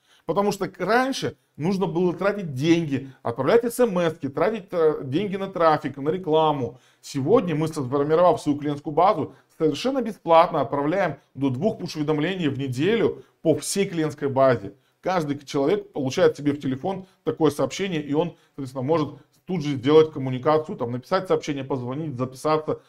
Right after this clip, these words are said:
что угодно. Понимаете? А, при этом очень важный момент был вовлечение руковод-, вовлечённость руководства на ле-, регулярные отчёты и оперативная,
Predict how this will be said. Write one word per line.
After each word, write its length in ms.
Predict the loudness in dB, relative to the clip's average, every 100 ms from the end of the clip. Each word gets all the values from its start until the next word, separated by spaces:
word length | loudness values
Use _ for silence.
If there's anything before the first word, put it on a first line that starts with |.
| _
что 200 | -2 4
угодно. 500 | 4 4 2 0 -6 _ _ _ _ _ -8
Понимаете? 540 | -4 -2 -2 -4 -10 _ _ _ _ _ _ _ _
А, 240 | 4 6 6
при 220 | 4 2
этом 300 | 4 0 -4 _ _
очень 200 | -6 -4
важный 260 | 0 2 2
момент 280 | 0 0 0
был 240 | 2 2
вовлечение 600 | 2 -2 -2 -4 -4 2
руковод-, 760 | 4 4 2 0 0 0 0 2
вовлечённость 480 | 0 0 0 -2 -2
руководства 720 | -2 0 2 -2 -2 -2 -4 _ _
на 80 | 2
ле-, 160 | 2
регулярные 720 | 2 2 4 4 6 4 2 -4
отчёты 640 | -4 -4 0 2 2 -2
и 320 | -6 -6 -4
оперативная, 920 | -4 -2 0 0 0 -6 -2 -2 -2